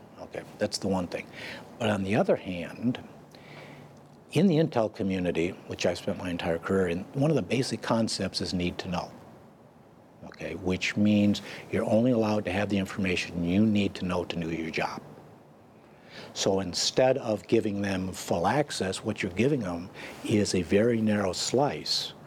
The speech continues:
of what they need to do to do their job. So if we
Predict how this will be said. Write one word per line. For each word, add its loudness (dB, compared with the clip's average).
of 2
what 0
they 2
need 0
to 0
do 0
to -4
do 0
their 0
job. -2
So 2
if 2
we 8